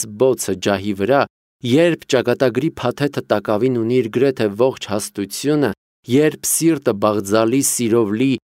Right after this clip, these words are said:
դեռ ունի բաբախումներ, որ կարելի է վերադարձնել նրան, երբ շտկելու ժամանակ ունես առջևդ, երբ այնտեղ են բոլոր կանայք, բոլոր ժպիտները, ողջ ապագան և ամբողջ հորիզոնը,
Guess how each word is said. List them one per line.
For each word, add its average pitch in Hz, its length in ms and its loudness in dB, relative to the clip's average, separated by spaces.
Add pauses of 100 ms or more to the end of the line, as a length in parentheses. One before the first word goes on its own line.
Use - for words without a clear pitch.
դեռ 110 280 0
ունի 107 260 0
բաբախումներ, 104 920 0
որ 92 220 -4
կարելի 90 420 -6
է 101 60 0
վերադարձնել 92 960 -8
նրան, 104 400 -4 (440)
երբ 147 380 0
շտկելու 147 640 0
ժամանակ 117 600 -2
ունես 151 280 -2
առջևդ, 107 560 -6 (300)
երբ 123 240 0
այնտեղ 139 420 2
են 147 200 4 (100)
բոլոր 127 460 2
կանայք, 120 760 0
բոլոր 120 460 2
ժպիտները, 117 920 0 (180)
ողջ 131 420 0
ապագան 113 520 0
և 104 200 0
ամբողջ 107 480 -2
հորիզոնը, 95 640 -4